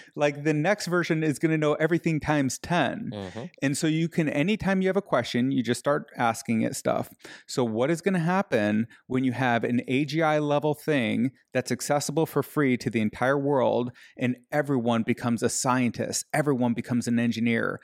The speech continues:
Speaker 1: everyone becomes an artist? The
Speaker 2: You can build
Speaker 1: pace,
Speaker 2: whatever you want.
Speaker 1: everyone will be, yeah, they'll be able to do whatever they want. They'll be able to build, create, and do whatever they want.
Speaker 2: What about when one of them wants to blow someone else up?
Speaker 1: Dude, that's terrifying.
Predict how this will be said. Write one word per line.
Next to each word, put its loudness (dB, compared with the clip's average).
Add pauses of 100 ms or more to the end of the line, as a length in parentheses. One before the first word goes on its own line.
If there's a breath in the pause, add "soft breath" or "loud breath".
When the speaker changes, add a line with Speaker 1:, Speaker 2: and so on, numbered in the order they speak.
(140)
Speaker 1:
everyone 0
becomes 0
an 2
artist? -2 (560 loud breath)
The -4
Speaker 2:
You 2
can -6
build -8
Speaker 1:
pace, 2
Speaker 2:
whatever -2
you 0
want. -6
Speaker 1:
everyone 2
will 2
be, -4
yeah, 2
they'll 0
be -2
able 2
to 2
do 0
whatever 2
they 2
want. 0
They'll 2
be 0
able 0
to 2
build, 0
create, 0
and 0
do 0
whatever 0
they 0
want. 0
Speaker 2:
What -4
about -4
when -6
one -2
of -4
them -4
wants -8
to -6 (600)
blow -2
someone -6
else -8
up? -6
Speaker 1:
Dude, 0
that's 0
terrifying. -2